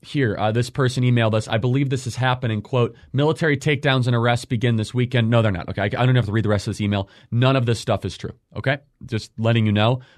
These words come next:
All of this is written to deceive you. And so, um, I'm sorry,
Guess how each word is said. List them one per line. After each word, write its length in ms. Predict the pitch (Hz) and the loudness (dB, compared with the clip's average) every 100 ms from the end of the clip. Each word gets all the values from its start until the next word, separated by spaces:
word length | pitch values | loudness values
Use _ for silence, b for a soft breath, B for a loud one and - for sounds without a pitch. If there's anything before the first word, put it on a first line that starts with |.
| B | B
All 220 | 117 123 | 2 4
of 80 | 120 | 4
this 200 | 123 120 | 2 0
is 120 | 113 | -2
written 280 | 101 117 104 | 0 0 0
to 80 | 101 | -4
deceive 420 | 107 98 101 87 | -4 -4 -2 -4
you. 140 | 62 - _ _ _ _ _ _ | -6 -12 _ _ _ _ _ _
And 380 | - 107 101 92 | -2 0 0 -2
so, 320 | - 101 87 - _ | 2 2 2 -4 _
um, 420 | 90 92 90 87 - | -6 -4 -2 -4 -8
I'm 140 | 92 | -10
sorry, 420 | 95 117 104 101 | -4 -2 0 -2